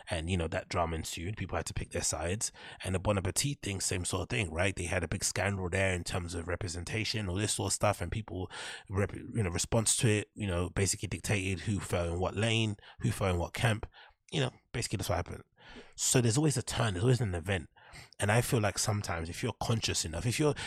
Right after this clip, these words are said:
there's two ways to go about it. Either you just ignore it completely, this, these communities, like Joe Rogan does. He doesn't, I don't think he probably has checked his subreddit ever in his life. He just care, doesn't care. Probably has somebody filtering back some stuff that he needs to know about.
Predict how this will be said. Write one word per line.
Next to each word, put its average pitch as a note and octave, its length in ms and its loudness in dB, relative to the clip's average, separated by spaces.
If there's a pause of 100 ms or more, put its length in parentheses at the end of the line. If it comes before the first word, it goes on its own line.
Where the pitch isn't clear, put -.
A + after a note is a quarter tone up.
there's C3 140 6
two - 200 4
ways D#3+ 140 6
to A#2+ 100 4
go F#2+ 120 4
about E2+ 260 2
it. D#2 100 -8
Either B2 220 2
you A2+ 80 2
just A2+ 220 -2
ignore G#2+ 460 4
it F#2+ 120 0
completely, G2 580 -4
this, - 300 -2
these F#2 180 -6
communities, F2+ 580 -4
like - 180 -8
Joe F2+ 160 -2
Rogan E2+ 260 0
does. F2 260 0 (280)
He - 100 -6
doesn't, F2+ 240 -2 (240)
I E2+ 80 -2
don't F2 140 2
think F2 160 -4
he E2+ 100 -2
probably F2+ 340 -2
has - 120 0
checked - 300 -2
his F2 140 -4
subreddit E2+ 400 -4
ever E2+ 220 -2
in E2 120 0
his E2+ 120 -2
life. F2+ 300 -2 (300)
He - 80 -14
just F2+ 200 -2
care, E2+ 280 -4
doesn't E2+ 280 -4
care. F2+ 280 0
Probably E2+ 200 -4
has F2+ 100 0
somebody F2 280 -4
filtering F2+ 420 0
back F2+ 220 0
some F#2 120 -4
stuff F#2+ 320 -2
that - 100 -14
he F#2 60 -8
needs F2 160 -6
to F2+ 100 -6
know F2 160 2
about. F2 340 0